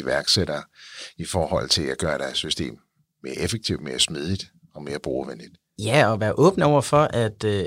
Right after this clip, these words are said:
Speaker 2: at integrere ind til de gode løsninger, som der er. Øhm, og hele tiden, altså, samarbejder omkring netop at skabe den bedste oplevelse for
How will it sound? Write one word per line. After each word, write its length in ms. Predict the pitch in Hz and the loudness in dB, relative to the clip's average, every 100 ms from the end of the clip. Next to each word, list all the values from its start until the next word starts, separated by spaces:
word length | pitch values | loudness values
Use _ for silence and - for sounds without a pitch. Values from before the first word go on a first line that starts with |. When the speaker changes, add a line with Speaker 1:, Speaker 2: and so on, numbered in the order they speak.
| - | -2
Speaker 2:
at 100 | 110 | -2
integrere 480 | 117 107 - 104 131 | 0 0 4 4 6
ind 220 | 202 - | 2 2
til 320 | - 147 156 143 | 2 4 4 0
de 80 | 151 | 0
gode 220 | 143 156 | 4 6
løsninger, 400 | 165 165 - 123 | 6 4 4 2
som 160 | 107 113 | 2 2
der 80 | 98 | 2
er. 360 | 87 120 - - _ | 4 4 0 -14 _
Øhm, 800 | 113 107 104 107 110 110 - 110 120 - _ _ - - | 0 2 2 0 0 -2 -2 -4 -8 -10 _ _ -20 -2
og 60 | 117 | 2
hele 200 | 135 165 | 4 4
tiden, 580 | - 147 127 104 92 - | 4 4 4 2 -2 -4
altså, 180 | 113 - | -4 0
samarbejder 840 | - 110 135 160 101 71 85 - 53 - - | 4 6 6 4 0 0 -4 -6 -6 -8 -10
omkring 500 | - 113 - 160 165 | -2 0 2 2 2
netop 260 | 127 123 117 | 0 2 0
at 140 | - | -2
skabe 220 | - 113 - | 0 -2 -2
den 80 | 117 | 0
bedste 300 | 117 117 - | 2 2 2
oplevelse 520 | 117 - 101 101 - | 0 0 -4 -2 -4
for 340 | - 95 98 | -4 -2 -2